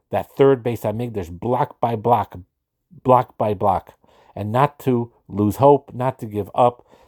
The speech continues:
And one of it is what we discussed today, not to use those harsh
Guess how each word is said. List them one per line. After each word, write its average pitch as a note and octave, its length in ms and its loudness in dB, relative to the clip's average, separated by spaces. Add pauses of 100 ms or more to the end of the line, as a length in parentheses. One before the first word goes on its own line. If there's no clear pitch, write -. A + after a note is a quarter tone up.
(120)
And G2+ 180 -6
one B2+ 180 2
of B2+ 140 2
it G#2+ 160 -4
is G2+ 220 -8
what G2 180 -6
we G2+ 80 -10
discussed F#2 520 -6
today, F2+ 440 -6 (380)
not C3+ 300 0
to C3+ 100 -8
use B2 260 0
those G2+ 200 -2
harsh G#2+ 520 0